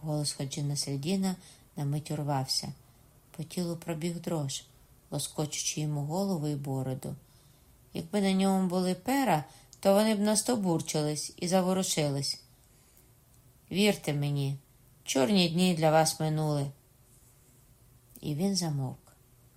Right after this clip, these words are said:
Бо й так сказав занадто багато за один раз. Чиракці боялися поворухнутися. Тільки світло в їхніх очах розгоралося дедалі яскравіше. Але земля є земля.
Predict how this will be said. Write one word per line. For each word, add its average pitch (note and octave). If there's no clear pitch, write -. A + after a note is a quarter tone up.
Бо G3
й A3
так B3+
сказав C#3+
занадто C#3+
багато C#3
за C#3+
один C#3+
раз. C#3
Чиракці D#3
боялися D#3
поворухнутися. F3
Тільки D#3+
світло A3
в D3
їхніх D#3
очах E3+
розгоралося E3+
дедалі E3
яскравіше. D#3+
Але F#3
земля A3+
є A3+
земля. C#3+